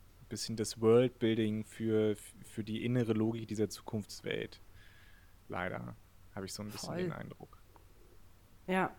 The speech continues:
Speaker 1: Ja,
Speaker 2: Ich überlege
Speaker 1: gut.
Speaker 2: gerade auch, dass wahrscheinlich so ein Charakter wie,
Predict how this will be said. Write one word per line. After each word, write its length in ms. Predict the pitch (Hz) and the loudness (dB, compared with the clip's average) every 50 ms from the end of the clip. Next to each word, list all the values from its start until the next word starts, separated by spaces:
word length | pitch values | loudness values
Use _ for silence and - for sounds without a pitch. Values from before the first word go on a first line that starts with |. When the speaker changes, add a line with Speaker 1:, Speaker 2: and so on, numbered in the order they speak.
| - - - - - - - - - - - - - - - - - - - - - - | -16 -20 -20 -20 -20 -20 -20 -20 -20 -20 -20 -20 -20 -20 -20 -20 -20 -20 -20 -18 6 10
Speaker 1:
Ja, 100 | 165 180 | 12 12
Speaker 2:
Ich 40 | 180 | 12
überlege 260 | 196 165 135 208 226 | 12 10 10 8 6
Speaker 1:
gut. 0 | |
Speaker 2:
gerade 220 | 214 214 196 180 143 | 2 2 2 4 4
auch, 60 | 143 | 4
dass 180 | - 226 208 - | 4 2 4 4
wahrscheinlich 400 | 214 202 - 190 220 269 285 - | 4 6 8 8 8 8 8 8
so 80 | - 233 | 6 6
ein 80 | 233 202 | 6 6
Charakter 500 | - 214 202 220 226 - - 269 254 214 | 4 4 2 2 2 2 2 2 4 4
wie, 260 | 214 214 214 208 202 | 4 4 4 2 2